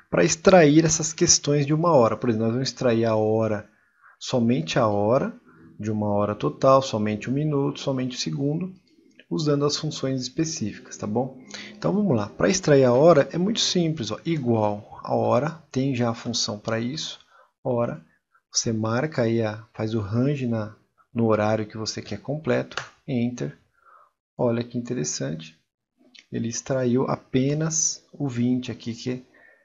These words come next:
é, é a hora, tá bom? Mesma coisa, igual minuto, função prontinha aí, ó. Olha que interessante, igual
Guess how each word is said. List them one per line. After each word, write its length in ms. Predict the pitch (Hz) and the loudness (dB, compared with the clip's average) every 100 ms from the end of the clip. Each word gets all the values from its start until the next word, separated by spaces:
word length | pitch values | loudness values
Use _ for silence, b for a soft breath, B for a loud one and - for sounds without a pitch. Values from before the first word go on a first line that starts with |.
| _ | _
é, 460 | 113 110 110 - 113 | -8 -8 -8 -8 -4
é 40 | |
a 100 | 120 | -2
hora, 380 | 120 101 98 - - | -2 -2 -6 -10 -16
tá 100 | - | -6
bom? 400 | 110 147 160 b b b b | -2 -2 -4 b b b b
Mesma 320 | 123 127 135 | -2 0 -2
coisa, 380 | 123 117 110 104 - | -2 -2 -2 -2 -8
igual 560 | 123 117 107 107 107 - - | -6 -2 -2 -4 -10 -16 -4
minuto, 800 | 117 117 117 135 180 - 202 190 - _ _ _ - - | 0 2 2 0 -2 -2 -4 -4 -14 _ _ _ -20 -20
função 540 | - 120 110 - 117 | -14 -10 -10 -8 -8
prontinha 680 | 117 139 165 160 - 135 120 | -8 -8 -8 -8 -8 -6 -4
aí, 260 | 113 165 180 | -4 -4 -2
ó. 120 | 120 - _ _ _ - - _ _ _ _ _ _ | -4 -8 _ _ _ -20 -20 _ _ _ _ _ _
Olha 120 | 107 | -16
que 120 | 107 117 | -12 -10
interessante, 880 | 113 110 - - 160 190 185 180 | -10 -8 -6 -4 -2 -2 -2 -6
igual 540 | 147 135 123 127 151 | -6 -2 0 0 -2